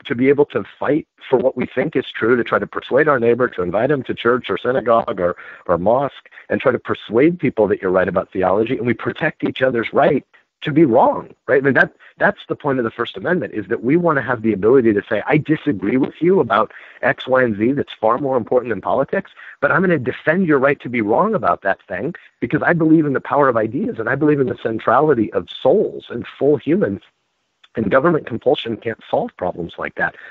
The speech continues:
I wanna win you over to my side." But if, if you lose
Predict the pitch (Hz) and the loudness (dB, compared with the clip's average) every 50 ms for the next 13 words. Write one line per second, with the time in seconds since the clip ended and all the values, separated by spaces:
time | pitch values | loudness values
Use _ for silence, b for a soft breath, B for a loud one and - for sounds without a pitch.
0 | B - 107 151 175 170 127 98 101 120 139 160 156 143 135 139 143 139 139 123 | B 0 2 4 4 4 2 2 0 0 2 2 4 4 4 4 4 2 2 0
1 | 117 107 98 98 - - - - - - - 90 85 80 B B B B B B | -2 -4 -4 -6 -6 -4 -6 -6 -4 -6 -8 -8 -10 -14 B B B B B B
2 | B B - 123 120 - _ - 123 - - - _ - 110 101 110 151 175 208 | B B 0 0 0 0 _ -8 -8 -8 -10 -14 _ -18 -12 -6 -2 0 0 0
3 | 175 143 139 139 139 143 143 135 | 2 2 4 4 4 4 4 2